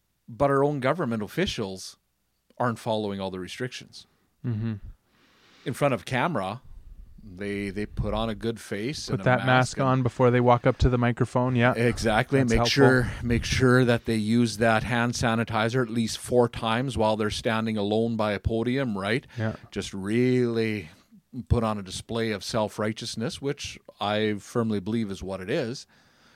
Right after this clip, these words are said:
Speaker 1: But it boils down to government leaders that don't even believe in what they preach. Now, the very unlikely chance that one of them would listen to this, they might say, "Oh, no, Lauren, that's not right." Y-, yes, it is.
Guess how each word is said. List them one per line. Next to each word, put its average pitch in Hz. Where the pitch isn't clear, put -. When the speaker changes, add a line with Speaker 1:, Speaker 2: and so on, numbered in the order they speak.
Speaker 1:
But 170
it 170
boils 180
down 170
to 123
government 160
leaders 131
that 117
don't 131
even 120
believe 117
in 113
what 107
they 98
preach. -
Now, 107
the 110
very 123
unlikely 127
chance 107
that 104
one 110
of 104
them 101
would 95
listen 151
to 104
this, 101
they 107
might 104
say, 107
"Oh, 110
no, 131
Lauren, 107
that's 107
not 107
right." 113
Y-, -
yes, 165
it 147
is. 120